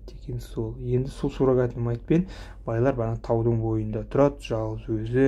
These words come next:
американский сияқты. Иә, осы күшті ойнайды, рөлін бар ғой. Ұнап қалды. Бірінші рет көріп тұрмын осы актер. Вообще, Аласта ойнайтын әлі мен бірде бір танымал актерді көрген жоқпын. Сондықтан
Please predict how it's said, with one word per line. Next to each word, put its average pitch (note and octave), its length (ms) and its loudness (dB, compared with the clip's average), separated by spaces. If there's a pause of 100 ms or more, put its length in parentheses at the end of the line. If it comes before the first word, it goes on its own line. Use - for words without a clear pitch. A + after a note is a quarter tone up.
американский A2+ 640 0
сияқты. - 320 -2 (160)
Иә, A#2 160 2
осы A2+ 400 0 (460)
күшті - 320 0
ойнайды, D3 260 2
рөлін A2+ 320 2
бар C3 140 0
ғой. B2 100 -4 (560)
Ұнап A2 300 -4
қалды. - 160 -2 (100)
Бірінші C3 300 4
рет - 100 -8
көріп B2+ 220 -2
тұрмын A#3 180 2
осы - 140 -2
актер. A#2 240 -4
Вообще, G#3+ 320 4 (480)
Аласта C3 400 4
ойнайтын A#2 340 0
әлі D3+ 320 8
мен C#3 180 4
бірде A#2+ 300 2
бір D3 160 -4
танымал A#2+ 400 2
актерді A2+ 320 -8
көрген A2+ 240 -4
жоқпын. F3+ 300 2 (560)
Сондықтан C3 340 -4